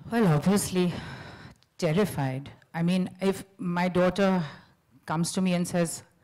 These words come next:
I have tried this. And she came and told me many, many years later. So when she actually did try whatever she tried, I was completely unaware. And I think that's what actually has broken my heart, that I, as a mother who's so all-pervasive, so loving, so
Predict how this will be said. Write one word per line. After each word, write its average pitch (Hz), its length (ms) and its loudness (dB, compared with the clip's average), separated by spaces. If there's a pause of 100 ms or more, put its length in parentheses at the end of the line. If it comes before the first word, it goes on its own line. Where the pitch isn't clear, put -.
(400)
I 151 60 -6
have 160 320 -4
tried 165 300 0
this. 180 140 -4
And 185 200 -2
she - 100 -6
came 233 220 0
and 233 100 0
told 214 160 4
me 233 100 4
many, 208 260 4
many 233 260 4
years 190 260 4
later. 180 420 2 (280)
So 190 60 0
when 196 100 2
she 233 100 2
actually 233 360 2
did 190 360 0 (180)
try 202 240 4
whatever 196 340 6
she 208 140 -2
tried, 202 340 2 (300)
I 220 180 4
was 233 220 4 (100)
completely 233 640 2
unaware. 185 540 2 (400)
And 226 160 2
I 233 40 4
think 262 180 4
that's 226 180 4
what 262 120 6
actually 240 260 2
has 247 100 2
broken 214 360 4
my 233 120 4
heart, 214 360 4
that 220 180 2
I, 208 200 2
as 226 160 4
a 226 60 4
mother 208 400 2
who's 226 340 0
so 214 520 -2 (460)
all-pervasive, 208 960 2
so 202 160 -2
loving, 202 480 0
so 208 340 2